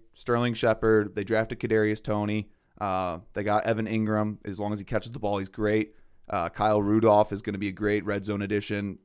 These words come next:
Um, then they got Leonard Williams. They got Jabril Peppers this offseason. So they really stacked this, like, they stacked the core everywhere you needed.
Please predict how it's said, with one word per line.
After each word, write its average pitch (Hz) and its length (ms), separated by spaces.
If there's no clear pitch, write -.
Um, 58 380
then 101 120
they 95 100
got 95 260
Leonard 110 300
Williams. 101 480
They 98 80
got 98 200
Jabril 101 280
Peppers 101 340
this 98 140
offseason. 98 560
So 95 240
they 98 160
really 123 180
stacked 101 460
this, 95 200
like, - 240
they - 80
stacked 120 340
the 110 60
core 92 380
everywhere 101 300
you 98 140
needed. 92 400